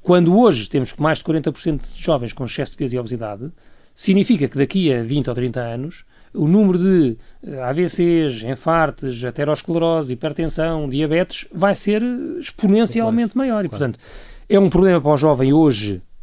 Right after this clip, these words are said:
Speaker 1: não só fisicamente, como até psicologicamente, enfim, aquele peer, eh, pressure de,
Speaker 2: Uhum, uhum.
Speaker 1: de, do obeso, que sabemos que fica sempre
Speaker 2: Claro.
Speaker 1: um bocadinho mais de lado.
Speaker 2: Bully, é bullied,
Speaker 1: É,
Speaker 2: sim.
Speaker 1: mas, eh, preocupa-me f-, principalmente o que é que vai acontecer a estes jovens no futuro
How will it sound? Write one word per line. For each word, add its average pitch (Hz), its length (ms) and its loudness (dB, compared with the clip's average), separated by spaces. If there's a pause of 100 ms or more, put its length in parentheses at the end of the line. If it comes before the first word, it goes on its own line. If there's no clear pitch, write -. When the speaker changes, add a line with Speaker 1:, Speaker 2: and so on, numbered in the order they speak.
(340)
Speaker 1:
não 110 100 -6
só 120 180 -10
fisicamente, 120 720 -4
como 117 200 -8
até 110 160 -10
psicologicamente, 120 1200 -10
enfim, 120 220 -16
aquele 110 260 -10
peer, 117 280 -6
eh, 113 540 -12
pressure 120 360 -8
de, 120 80 -8
Speaker 2:
Uhum, 113 200 -6 (140)
uhum. 120 200 -10
Speaker 1:
de, 127 120 -10
do 113 160 -4
obeso, 120 340 0
que - 160 -20
sabemos 120 340 -4
que - 60 -16
fica - 140 -10
sempre - 100 -6
Speaker 2:
Claro. 104 100 -6
Speaker 1:
um - 40 -6
bocadinho 117 160 0
mais 113 160 -2
de 110 60 -6
lado. 107 200 -4
Speaker 2:
Bully, 123 340 -2
é 117 80 -4
bullied, 117 400 -4
Speaker 1:
É, 131 240 -4
Speaker 2:
sim. - 60 -18 (180)
Speaker 1:
mas, 175 680 2 (160)
eh, 202 360 4
preocupa-me 190 520 2
f-, - 260 -18 (120)
principalmente 190 840 0
o 175 40 -4
que 190 100 -2
é - 20 0
que 160 60 -8
vai 175 140 0
acontecer 175 340 -6
a - 20 -2
estes 165 140 -8
jovens 170 260 0
no 170 100 -2
futuro 220 320 0